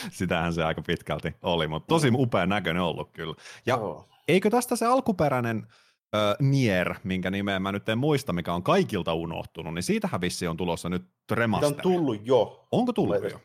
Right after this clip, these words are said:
Speaker 1: Okei.
Speaker 2: siis siitä on tullut semmonen remaster, että se on julkaistu niin kuin pikkusen päivitettynä uudelleen, siis se japanilainen versio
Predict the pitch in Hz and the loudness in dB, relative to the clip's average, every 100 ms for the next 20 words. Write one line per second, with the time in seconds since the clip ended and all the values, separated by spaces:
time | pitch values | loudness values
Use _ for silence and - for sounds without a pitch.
0 | - 180 - - 135 - - - 143 151 | -6 -6 -6 -6 -8 -10 -20 -8 -4 -4
1 | 156 160 185 196 170 127 135 127 110 101 | -6 -4 -2 0 -2 -4 -4 -6 -8 -6
2 | 98 101 107 123 123 123 - 107 110 107 | -8 -6 -8 -6 -8 -10 -14 -12 -10 -10
3 | 110 110 110 - 170 - 127 101 110 110 | -10 -10 -12 -10 -10 -8 -8 -4 -2 -2
4 | 98 - 107 107 139 123 90 98 101 117 | -4 -8 -6 -2 0 0 -2 -4 -6 -4
5 | 139 151 151 92 85 67 60 62 - - | -2 -2 -2 -4 -4 -6 -6 -8 -8 -10
6 | - | -14